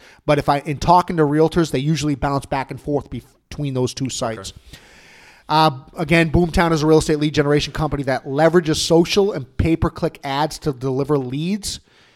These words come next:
Speaker 1: with its enhanced data gathered from social media profiles and other sources. Uh, pricing starts at about seven fifty per month. They can go up from there. Boomtown also includes a predictive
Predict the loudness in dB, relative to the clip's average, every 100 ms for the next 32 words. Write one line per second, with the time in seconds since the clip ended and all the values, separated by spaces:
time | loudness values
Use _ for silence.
0 | _ _ -2 -2 0 -6 -6 -4 -4 -4
1 | -2 0 0 0 0 0 -2 -4 -8 -4
2 | -2 -2 -4 -2 -2 0 0 0 0 0
3 | 0 -2 -4 -4 -2 -2 -2 -4 -6 -8
4 | -14 _ _ _ _ _ -4 -2 2 4
5 | 4 0 0 2 2 0 -6 -4 -2 -2
6 | -2 -4 -6 -4 -4 -2 -2 0 -2 -4
7 | -16 _ _ _ -12 -10 -6 -2 0 -2
8 | -6 -10 -8 -6 -8 -10 _ _ _ _
9 | 0 4 4 4 6 4 4 -2 2 2
10 | 2 -2 -6 0 0 0 -2 -4 -4 -16